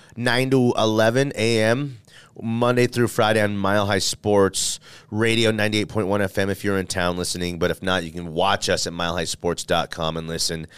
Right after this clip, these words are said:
every single day. We have very many thousands and thousands of people who do that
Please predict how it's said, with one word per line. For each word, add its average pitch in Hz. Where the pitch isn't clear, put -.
every 87
single 82
day. 80
We 95
have 87
very 98
many 92
thousands 90
and 90
thousands 80
of 78
people 80
who 85
do 82
that 80